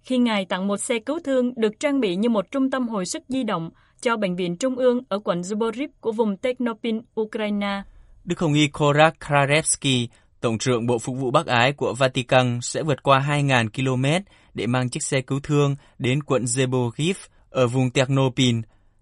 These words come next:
Speaker 2: Ngài cũng mang theo một số lượng lớn các loại thuốc thiết yếu của nhà thuốc Vatican và nhà thuốc của Bệnh viện Đa khoa Agostino Gemelli ở Roma. Đây sẽ là lần thứ tám Đức Hồng Y Krajewski tới Ukraine với tư cách đại sứ của Đức Thánh Cha.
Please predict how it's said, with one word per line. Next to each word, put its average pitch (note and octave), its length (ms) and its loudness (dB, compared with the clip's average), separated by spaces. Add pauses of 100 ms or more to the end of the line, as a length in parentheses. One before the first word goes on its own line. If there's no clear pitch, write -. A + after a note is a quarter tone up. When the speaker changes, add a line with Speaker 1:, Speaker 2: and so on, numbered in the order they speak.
Speaker 2:
Ngài B2+ 160 2
cũng D#3 180 -6
mang D3 160 4
theo D#3 200 2
một C3+ 100 0
số C3+ 200 0
lượng C3+ 200 0
lớn C3 260 4
các F3+ 180 -6
loại A#2+ 200 0
thuốc - 180 -4
thiết G#3+ 160 -2
yếu B2+ 300 0
của B2+ 120 0
nhà A2+ 220 -2
thuốc - 220 -8
Vatican C3 540 0 (320)
và C3 140 6
nhà B2 220 2
thuốc F#3 320 -2
của A#2+ 100 -4
Bệnh A2+ 180 -2
viện C3 220 0
Đa C3 120 6
khoa B2+ 280 4
Agostino B2+ 680 0 (160)
Gemelli B2+ 540 2
ở G2+ 200 -6
Roma. A2+ 400 0 (680)
Đây B2+ 280 2
sẽ - 160 -2
là D#3 100 2
lần A#2 180 0
thứ C3+ 140 -8
tám C3 320 2 (280)
Đức D3+ 160 -6
Hồng C3+ 140 2
Y C3 100 2
Krajewski B2+ 920 0 (220)
tới B2 260 2 (120)
Ukraine A#2+ 580 2 (260)
với B2+ 260 4
tư D3 140 0
cách F3+ 220 2
đại A#2+ 220 2
sứ C3 400 0
của - 280 -2
Đức C#3 100 -4
Thánh B2+ 160 -2
Cha. A2 340 2